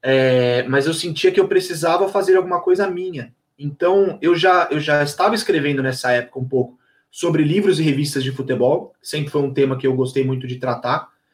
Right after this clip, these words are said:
É, e aí eu já publicava algumas coisas no Medium,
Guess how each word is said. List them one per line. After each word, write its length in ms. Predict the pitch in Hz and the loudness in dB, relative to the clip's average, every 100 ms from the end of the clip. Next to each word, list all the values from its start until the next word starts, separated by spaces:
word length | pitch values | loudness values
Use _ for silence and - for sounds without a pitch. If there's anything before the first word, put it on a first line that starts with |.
| _ _ _ _ | _ _ _ _
É, 280 | 123 123 123 - | 0 0 -2 -6
e 140 | 139 151 | 0 4
aí 80 | |
eu 80 | 175 | 6
já 120 | 190 | 4
publicava 400 | 196 196 185 180 | 2 0 2 2
algumas 300 | 185 190 190 | 4 2 2
coisas 300 | - 185 175 | 2 2 2
no 100 | 185 | -4
Medium, 380 | 180 165 127 107 | -4 -4 -6 -8